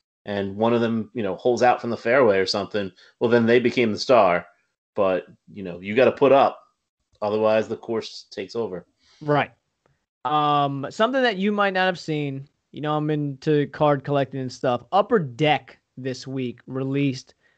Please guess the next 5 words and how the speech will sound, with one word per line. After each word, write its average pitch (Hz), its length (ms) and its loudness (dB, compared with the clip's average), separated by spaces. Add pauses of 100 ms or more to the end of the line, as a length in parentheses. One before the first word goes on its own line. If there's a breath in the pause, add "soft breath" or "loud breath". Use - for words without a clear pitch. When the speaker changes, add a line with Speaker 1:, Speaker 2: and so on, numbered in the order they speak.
Speaker 2:
their 135 160 -2
twenty 190 460 -2
twenty-one 143 880 -2 (540)
golf 139 580 2 (800)
series. 131 760 -6